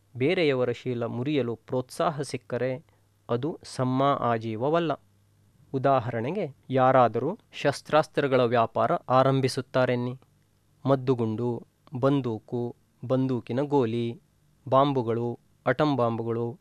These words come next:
ಹೈಡ್ರೋಜನ್ ಬಾಂಬುಗಳು ಇತ್ಯಾದಿ. ಇದರಿಂದ ಬಹಳ ಲಾಭವೇನೋ ಬರುತ್ತದೆ,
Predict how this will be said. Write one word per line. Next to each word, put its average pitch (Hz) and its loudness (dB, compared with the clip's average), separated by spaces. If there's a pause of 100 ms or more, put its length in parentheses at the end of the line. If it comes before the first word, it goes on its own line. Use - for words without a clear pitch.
(140)
ಹೈಡ್ರೋಜನ್ 135 2
ಬಾಂಬುಗಳು 117 -4 (220)
ಇತ್ಯಾದಿ. 127 0 (720)
ಇದರಿಂದ 143 0 (440)
ಬಹಳ 120 0
ಲಾಭವೇನೋ 147 0
ಬರುತ್ತದೆ, 131 -4